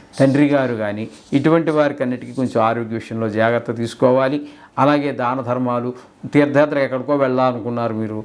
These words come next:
వెళ్ళలేరు, డబ్బులు ఉన్నా సరే, టికెట్ బుక్ అయినా సరే, ఏదో కారణం వస్తుంది, మీద పడుతుంది, దాన్ని క్యాన్సిల్ చేసుకుంటారు, వెళ్ళలేకపోవచ్చు.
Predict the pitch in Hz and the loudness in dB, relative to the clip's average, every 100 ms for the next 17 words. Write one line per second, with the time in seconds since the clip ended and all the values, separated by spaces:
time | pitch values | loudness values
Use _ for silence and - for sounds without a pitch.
0 | - - - 139 156 151 147 147 123 127 | -12 -8 2 4 4 4 4 4 2 2
1 | 135 131 131 127 135 139 123 139 127 120 | 2 2 0 0 -2 0 0 0 0 -4
2 | 120 131 127 127 127 127 139 135 147 147 | -2 0 2 0 -2 -2 2 2 2 2
3 | 127 127 127 120 - 139 123 120 123 120 | 0 0 -2 -4 -2 0 2 2 2 0
4 | 120 160 175 - - 131 143 131 127 127 | -2 -4 -4 -12 -6 0 2 4 2 2
5 | 143 127 123 - 117 131 151 - - 131 | 2 2 0 -2 0 2 0 -4 -8 2
6 | 135 131 123 120 120 110 120 113 110 - | 2 4 2 0 0 -2 0 2 0 -4
7 | 117 | -8